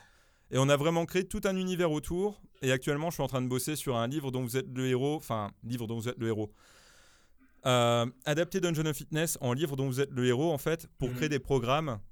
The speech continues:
Speaker 1: qui permettent, euh, aux gens, euh, bah, qui, qui sont bien dans le délire, en fait, de, d'avoir un programme complet et efficace avec Dungeon of Fitness. Parce que là, le
Speaker 2: Ah
Speaker 1: point
Speaker 2: ouais.
Speaker 1: faible, c'est que, ok, ça permet de faire du sport.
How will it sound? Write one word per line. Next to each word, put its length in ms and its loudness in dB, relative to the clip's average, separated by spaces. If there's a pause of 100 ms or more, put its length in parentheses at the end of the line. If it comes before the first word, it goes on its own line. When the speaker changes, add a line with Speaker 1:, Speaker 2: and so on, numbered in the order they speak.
Speaker 1:
qui 160 -6
permettent, 440 0
euh, 480 2
aux 160 2
gens, 440 0
euh, 960 -2 (100)
bah, 180 0
qui, 680 -2
qui 120 -10
sont 280 -2
bien 160 2
dans 120 2
le 60 -2
délire, 300 0
en 80 -4
fait, 320 -4
de, 360 -2
d'avoir 240 2
un 60 0
programme 380 0
complet 500 -2 (240)
et 140 2
efficace 540 -2
avec 200 0
Dungeon 260 0
of 100 -4
Fitness. 420 -6 (300)
Parce 120 -4
que 80 0
là, 100 6
le 80 -2
Speaker 2:
Ah 20 6
Speaker 1:
point 120 8
Speaker 2:
ouais. 60 4
Speaker 1:
faible, 300 2
c'est 160 -2
que, 100 -4
ok, 300 -2 (160)
ça 120 -2
permet 260 -2
de 40 -8
faire 140 0
du 80 -6
sport. 340 -4